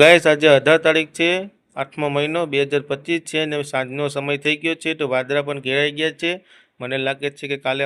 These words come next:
મોસમ બગડવાનું છે. ગાઈસ, તો હવે ઓગણીસ તારીખની રાતના આપણે હવે વરસાદ ને વાવડો ને થઈ ગયો છે.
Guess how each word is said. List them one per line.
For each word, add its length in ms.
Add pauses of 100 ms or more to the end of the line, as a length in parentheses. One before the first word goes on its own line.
(100)
મોસમ 320
બગડવાનું 580
છે. 120 (540)
ગાઈસ, 300 (100)
તો 140
હવે 100 (120)
ઓગણીસ 360
તારીખની 480
રાતના 460
આપણે 320
હવે 180 (520)
વરસાદ 420 (160)
ને 60 (100)
વાવડો 320 (120)
ને 60 (100)
થઈ 240
ગયો 220
છે. 120